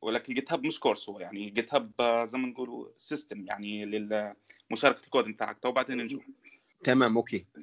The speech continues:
Speaker 1: إيه، نحكوا على الكورسات
Speaker 2: آه،
Speaker 1: وال-
Speaker 2: أنت تو، تو مكان تطبيق الكورسات اللي أنت خيتهم.
Speaker 1: إيه، مكان تطبيق أنا
Speaker 2: تمام.
Speaker 1: يعني مثلًا، آه، شنو تعلمت اليوم، مثلًا تعلمت واحد الفانكشن هذه، نمشي نشوف الموقع مثلًا ليد كود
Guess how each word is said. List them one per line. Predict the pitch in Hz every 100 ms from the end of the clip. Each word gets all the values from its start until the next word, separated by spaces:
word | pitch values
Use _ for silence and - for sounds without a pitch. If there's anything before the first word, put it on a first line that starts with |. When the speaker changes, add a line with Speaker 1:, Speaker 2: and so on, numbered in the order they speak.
| -
Speaker 1:
إيه، | 117
نحكوا | 117 131 -
على | 113
الكورسات | - 117 - 135 -
Speaker 2:
آه، | 156
Speaker 1:
وال- | 151
Speaker 2:
أنت | 156 147
تو، | 170 165
تو | 135 147 175 175 156
مكان | 156 196
تطبيق | 151 147 202 139
الكورسات | - 156 170 156
اللي | 151
أنت | -
خيتهم. | 123 110 - 82 _ _ _ -
Speaker 1:
إيه، | 139 107
مكان | 110 113 127
تطبيق | 131 - 143 -
أنا | 131
Speaker 2:
تمام. | 120
Speaker 1:
يعني | 120 117 -
مثلًا، | 117 117 117 113 113
آه، |
شنو | - 127
تعلمت | - 120 135 113 113
اليوم، | 120 113
مثلًا | 117 110
تعلمت | 117 117 113 117
واحد | - -
الفانكشن | - - 123 113 113
هذه، | 123 143 131
نمشي | 135 - 120 113 -
نشوف | 113 139 - _ _ _ _ _ -
الموقع | 110 127 127 107
مثلًا | 113 110
ليد | 110 117 _
كود | 151 151